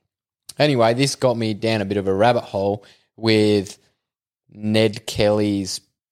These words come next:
firearms that he used in his family. So I want to bring up his first one, so his pistol.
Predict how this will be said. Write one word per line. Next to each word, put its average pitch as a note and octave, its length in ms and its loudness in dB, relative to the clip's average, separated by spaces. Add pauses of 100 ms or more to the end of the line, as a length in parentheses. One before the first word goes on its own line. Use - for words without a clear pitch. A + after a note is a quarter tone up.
firearms A2 420 2
that G2 80 -8
he F#2+ 60 -6
used A2 400 -2 (260)
in G2+ 80 -20
his G2 140 -10
family. C#3+ 400 0 (520)
So - 220 -2
I - 1040 -4
want D3+ 160 4
to D3 40 2
bring C3 200 2
up B2 160 0
his A2+ 180 -6
first A#2+ 520 0
one, G2+ 260 -2
so G#2 160 -6
his G2 120 -6
pistol. G#2+ 520 -6